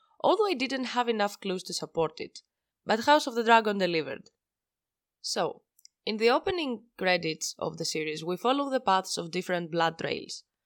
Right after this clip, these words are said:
Blood wells up from what looks like, well, wells <laughs> with valve gates, and as the streams flow, they split or meet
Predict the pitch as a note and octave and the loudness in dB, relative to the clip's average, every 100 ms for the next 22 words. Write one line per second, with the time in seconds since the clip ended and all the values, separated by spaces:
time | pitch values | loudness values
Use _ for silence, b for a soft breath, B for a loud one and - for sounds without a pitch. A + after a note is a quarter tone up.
0 | _ _ _ F3 A3+ B3+ B3 C4+ G#3+ F#3+ | _ _ _ 4 6 6 2 -2 4 4
1 | G3 - F3 E3+ E3 F#3 F#3 _ E3+ F3 | 2 0 -4 -4 0 0 0 _ -8 -6
2 | E3 E3+ E3 D#3+ - E3 D3+ D3 - _ | -4 -2 -2 -2 -4 -4 -4 -8 -16 _
3 | _ - E3+ D#3+ F3+ - - _ - G#3 | _ -2 4 4 4 -4 -8 _ -6 -4
4 | F3+ G3+ F#3 F#3 F3 D#3 E3 A3 - - | 0 0 6 6 4 2 0 0 -4 -14
5 | _ _ _ _ _ _ - G3 G3 A3 | _ _ _ _ _ _ 2 4 6 6
6 | A#3 C4 D4 C4+ C4 - A3 A3 G3+ G3+ | 6 4 -2 -2 -4 -2 4 6 6 4
7 | - F3 F3+ F#3 - A3 B3 A#3+ - - | 0 0 0 -2 -2 0 0 -2 -12 -12
8 | - F#3+ F#3+ F3+ F#3 F#3+ - | 0 4 4 2 -2 -2 -6